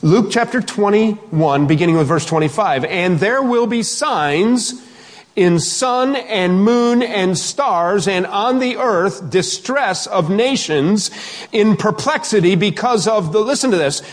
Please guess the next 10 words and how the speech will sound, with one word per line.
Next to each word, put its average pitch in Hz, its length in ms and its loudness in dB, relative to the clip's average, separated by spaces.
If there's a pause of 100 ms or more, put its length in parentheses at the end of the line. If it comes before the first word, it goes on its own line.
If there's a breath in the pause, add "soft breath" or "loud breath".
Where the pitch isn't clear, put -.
(140)
"because 208 440 0
of 185 180 0
the 196 100 2
roaring 285 600 0
of 254 160 0
the 226 120 0
sea 233 520 -2
and 214 260 0
the 214 80 2
waves." 190 920 -2